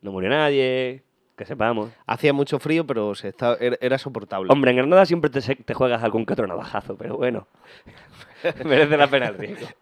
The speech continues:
Speaker 2: <laughs> Lo dices como que en Valencia, ¿no? <laughs>
Speaker 1: Sí, bueno, escúchame, que a mí, que yo he vivido en muchas ciudades y me han robado solo dos veces, solo. Pero las dos fue en Murcia, Murcia capital. Un beso para todos los murcianos, para todos.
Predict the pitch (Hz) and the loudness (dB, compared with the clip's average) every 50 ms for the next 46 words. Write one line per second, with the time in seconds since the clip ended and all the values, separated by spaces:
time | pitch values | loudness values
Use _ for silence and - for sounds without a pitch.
0 | - - - - 196 - - 180 175 143 131 - - - 147 - - - - 180 | -18 -4 0 2 2 4 4 2 2 0 -2 -8 -10 -10 -10 -12 -6 0 2 2
1 | 156 139 147 143 143 143 131 143 139 139 131 127 127 117 110 101 104 110 117 - | 4 2 2 0 0 -2 -2 -2 -6 -4 -4 -4 -4 -4 -4 -2 -2 -2 -2 0
2 | 139 117 104 101 113 123 - _ - 214 - - 240 - - - - _ - - | -2 -2 -2 -2 -4 -6 -6 _ -8 -6 -6 -6 -10 -10 -10 -14 -20 _ -10 -6
3 | 95 101 101 107 113 110 104 113 113 - 113 117 113 107 110 - 110 - - - | -2 0 2 2 2 2 0 2 4 4 6 6 4 2 2 0 -4 -6 -2 0
4 | 113 110 117 120 123 120 - - - 131 113 120 123 135 - 120 120 131 127 135 | 2 4 4 4 2 0 -4 -8 -6 -2 2 4 4 4 4 2 2 2 4 4
5 | 143 135 139 131 127 - 143 - 123 110 110 120 120 113 101 104 107 113 113 110 | 2 4 2 0 0 -2 -2 -2 0 2 2 4 4 2 2 0 -2 -2 0 2
6 | 117 117 120 120 120 117 - 127 120 117 107 101 95 95 110 110 - 98 - _ | 4 6 6 6 4 4 0 -2 -6 -4 -4 -6 -4 -4 -6 -6 -8 -16 -20 _
7 | _ - - - 110 101 92 - _ _ _ _ _ - - 101 98 95 92 92 | _ -20 -16 -12 -12 -12 -12 -14 _ _ _ _ _ -6 -4 -4 -4 -4 -6 -8
8 | 101 - 123 113 95 98 104 104 110 110 95 - _ _ _ _ _ _ _ _ | -8 -6 -6 -4 -2 -2 -2 -2 -4 -8 -12 -12 _ _ _ _ _ _ _ _
9 | _ - - 202 - - 113 98 98 85 92 92 107 113 - _ _ _ _ _ | _ -10 -10 -8 -8 -8 -8 -8 -10 -10 -12 -14 -14 -16 -16 _ _ _ _ _
10 | _ - - - - - 104 104 104 107 107 - 104 101 104 98 107 101 98 92 | _ -20 -20 -14 -8 -6 -4 -4 -4 -4 -4 -4 -2 -2 -2 -2 -2 -2 -2 -4
11 | 90 87 - 101 101 104 92 87 87 87 - 123 - 98 98 92 90 92 90 | -6 -8 -8 -8 -8 -8 -10 -12 -16 -16 -14 -8 -6 -4 -2 -2 -4 -4 -8